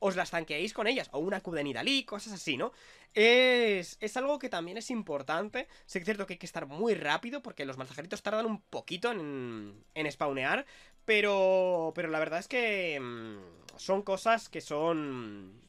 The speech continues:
que son bastante, bastante interesantes de tener en cuenta.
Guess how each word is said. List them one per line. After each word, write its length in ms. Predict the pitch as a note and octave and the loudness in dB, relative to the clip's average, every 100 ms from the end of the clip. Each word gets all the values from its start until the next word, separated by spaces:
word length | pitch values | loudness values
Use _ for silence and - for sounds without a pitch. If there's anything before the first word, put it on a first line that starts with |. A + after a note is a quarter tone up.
| _ | _
que 100 | D3+ | -6
son 180 | - G3 | -2 0
bastante, 960 | F3 - F3+ G3 F3+ D3 B2 A2+ A2 | -2 -2 -2 2 2 2 0 -4 -10
bastante 420 | B2+ C#3 C3 F3 F3 | -12 -10 -6 -4 -2
interesantes 560 | D#3+ C3 A#2 C#3+ E3 | -2 -4 -4 -8 -8
de 60 | D#3 | -10
tener 240 | B2+ C3 | -10 -10
en 100 | A2+ | -10
cuenta. 380 | A#2 A#2+ A2+ | -10 -10 -10